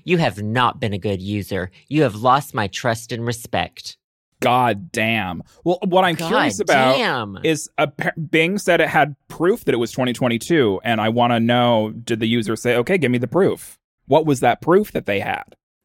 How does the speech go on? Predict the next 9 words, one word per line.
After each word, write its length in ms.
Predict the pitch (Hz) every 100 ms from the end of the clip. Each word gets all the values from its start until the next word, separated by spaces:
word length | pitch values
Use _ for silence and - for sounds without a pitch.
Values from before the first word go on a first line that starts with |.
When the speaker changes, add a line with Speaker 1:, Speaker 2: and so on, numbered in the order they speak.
| 123
Speaker 1:
That 360 | 127 143 139
proof 320 | 120 185 220 -
was 200 | 127 -
it 180 | 143 131
telling 400 | 156 170 196 107
you 320 | 101 92 101 _ -
that 160 | 139
it's 160 | 139 -
right. 360 | 160 175 110